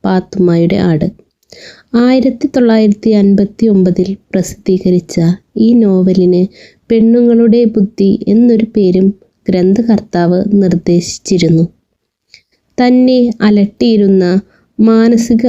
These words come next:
അസുഖത്തിന് ചികിത്സയും വിശ്രമവുമായി വൈക്കത്തിനടുത്ത് തലയോലപ്പറമ്പിലുള്ള തൻ്റെ കുടുംബ വീട്ടിൽ കഴിയവേ ആയിരത്തി തൊള്ളായിരത്തി അൻപത്തി നാലിൽ ആണ് ബഷീർ ഇത്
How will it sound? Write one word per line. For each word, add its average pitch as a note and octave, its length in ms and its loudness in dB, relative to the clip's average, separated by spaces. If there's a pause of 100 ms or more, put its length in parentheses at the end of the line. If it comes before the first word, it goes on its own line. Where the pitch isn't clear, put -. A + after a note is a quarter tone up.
അസുഖത്തിന് G3 680 -2 (240)
ചികിത്സയും G3 680 -2 (360)
വിശ്രമവുമായി A3 1000 0 (540)
വൈക്കത്തിനടുത്ത് A#3 1040 0 (320)
തലയോലപ്പറമ്പിലുള്ള G3+ 1200 0 (640)
തൻ്റെ A3+ 360 0 (280)
കുടുംബ A#3+ 380 0
വീട്ടിൽ A#3 400 0 (100)
കഴിയവേ F3 560 0 (560)
ആയിരത്തി G#3+ 540 0
തൊള്ളായിരത്തി G3 800 -2
അൻപത്തി G3+ 540 0
നാലിൽ G3+ 540 0 (120)
ആണ് F#3 300 2 (540)
ബഷീർ G3+ 460 -2 (140)
ഇത് F#3+ 260 0